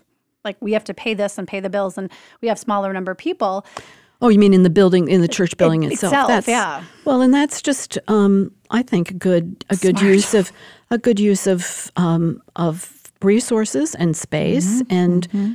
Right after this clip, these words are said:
Speaker 2: that's an environmentally sound thing to do.
Speaker 1: Mm-hmm. Mm-hmm.
Speaker 2: And, you know, if you do it well, you could also maybe learn something from the other, um, faith communities that are in,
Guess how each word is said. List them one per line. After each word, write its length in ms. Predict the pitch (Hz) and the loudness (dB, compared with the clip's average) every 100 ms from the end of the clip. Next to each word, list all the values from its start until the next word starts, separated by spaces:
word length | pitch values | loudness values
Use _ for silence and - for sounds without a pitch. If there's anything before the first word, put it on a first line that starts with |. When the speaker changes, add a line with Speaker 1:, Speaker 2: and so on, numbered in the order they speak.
| - | -6
Speaker 2:
that's 220 | - 185 - | -4 -2 0
an 80 | |
environmentally 1200 | 175 156 - 156 156 147 151 190 240 240 240 226 | 0 -2 -2 -2 0 0 0 -2 -2 0 0 -4
sound 520 | - - 202 208 220 226 | -10 -4 0 2 2 0
thing 220 | 226 220 | 0 0
to 80 | 226 | 0
do. 380 | 202 208 240 349 | 0 -2 -2 -4
Speaker 1:
Mm-hmm. 240 | 233 175 | -6 -6
Mm-hmm. 440 | 220 226 _ - 190 | -8 -10 _ -14 -2
Speaker 2:
And, 440 | 214 220 226 226 - _ | 2 4 4 2 -2 _
you 100 | 214 | 0
know, 100 | 196 | 2
if 180 | 190 - | 0 -2
you 60 | |
do 220 | 196 220 208 | -2 0 0
it 100 | - | -2
well, 280 | 196 - 214 | -6 -2 -2
you 100 | 190 | -2
could 180 | - | -6
also 340 | - 190 190 208 | -4 -4 -4 0
maybe 320 | 190 185 180 | 0 2 0
learn 280 | 175 175 214 | 0 0 -2
something 460 | - 185 - 175 | -4 -8 -6 -8
from 240 | 170 180 165 | -6 -4 -4
the 120 | - | -4
other, 400 | 180 175 170 175 - _ _ | -4 -4 -6 -8 -12 _ _
um, 300 | 180 170 160 - _ | -6 -6 -8 -12 _
faith 260 | - 196 - | -4 -4 -2
communities 560 | 190 202 202 175 165 - | 0 2 2 0 -4 -4
that 120 | 165 | -4
are 80 | 160 | -2
in, 160 | 156 | -4